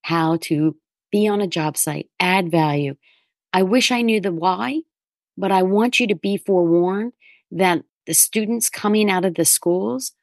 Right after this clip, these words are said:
are not as well versed as you think they are. So what does that mean? Well, in this firm, I was in charge of going out and researching the greatest tubs,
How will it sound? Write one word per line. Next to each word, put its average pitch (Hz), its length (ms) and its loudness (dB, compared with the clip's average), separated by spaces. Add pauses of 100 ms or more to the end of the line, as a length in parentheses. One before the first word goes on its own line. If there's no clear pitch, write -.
(180)
are 175 140 0
not 180 500 2
as 190 160 -2
well 160 200 0
versed 175 440 -2
as 170 160 -6
you 175 120 2
think 156 260 -2
they 139 160 -4
are. - 320 -12 (1000)
So 202 480 4 (280)
what 196 200 2
does 208 100 4
that 190 240 -2
mean? 156 400 0 (320)
Well, 170 340 -2 (260)
in 196 180 2
this 196 200 0
firm, 202 500 -4
I 214 160 0
was 247 380 2
in 214 160 0
charge 165 500 0
of 190 140 -4
going 202 340 0
out 208 280 0
and 190 400 -2 (360)
researching 190 920 2
the 196 80 -2
greatest 202 580 0
tubs, 143 480 -4